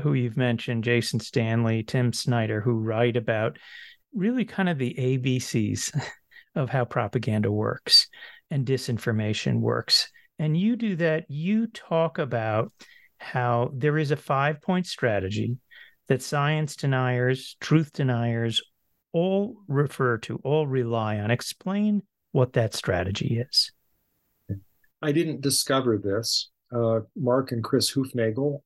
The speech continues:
Speaker 2: uh, some decades back, discovered this, and it's, uh, it's absolutely a, a brilliant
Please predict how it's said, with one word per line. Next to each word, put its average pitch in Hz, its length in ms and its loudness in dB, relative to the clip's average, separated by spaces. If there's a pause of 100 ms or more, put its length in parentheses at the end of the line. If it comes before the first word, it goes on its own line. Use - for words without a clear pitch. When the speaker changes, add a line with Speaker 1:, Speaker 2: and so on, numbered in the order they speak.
Speaker 2:
uh, 110 280 0 (100)
some 113 400 0
decades 117 480 0
back, 110 320 0
discovered 107 500 0
this, 113 400 0
and 113 200 2
it's, - 460 0
uh, 107 140 2
it's 123 220 -2
absolutely 123 720 0
a, 104 260 -4
a 113 60 0
brilliant 120 480 0